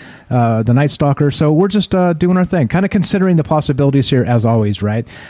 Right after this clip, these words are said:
Uh, you know me, I'm not the answers guy. I'm not trying to tell you guys anything, because most of you know way more than I do anyway. Uh, but, uh, I think, uh, having these types of conversations, even if you don't know a ton about it,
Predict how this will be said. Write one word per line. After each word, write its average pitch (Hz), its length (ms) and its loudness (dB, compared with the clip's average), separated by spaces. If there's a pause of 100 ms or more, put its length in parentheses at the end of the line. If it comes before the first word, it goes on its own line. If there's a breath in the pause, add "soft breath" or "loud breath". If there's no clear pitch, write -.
(160 loud breath)
Uh, 135 60 0
you 151 200 4
know 185 160 2
me, 151 260 2
I'm 139 120 2
not 143 140 0
the 131 140 2
answers 127 300 -2
guy. 117 260 2
I'm 120 140 0
not 123 140 0
trying 127 220 0
to 123 80 2
tell 139 280 2
you 135 180 2
guys 117 300 2
anything, 110 640 0
because 104 300 -4
most 139 300 0
of 120 80 -2
you 127 320 2
know 117 220 2
way 113 260 2
more 113 240 4
than 107 140 0
I 110 100 2
do 104 200 0
anyway. 120 420 0 (460 loud breath)
Uh, 120 200 0
but, 143 480 0
uh, 131 140 0
I 135 100 2
think, 160 280 0
uh, 127 180 2
having 135 300 0
these 131 160 2
types - 240 -2
of - 80 -2
conversations, 123 680 0
even 190 220 4
if - 100 0
you 123 60 4
don't 131 220 0
know 131 160 2
a 113 40 0
ton 127 200 0
about 120 320 2
it, 104 100 -2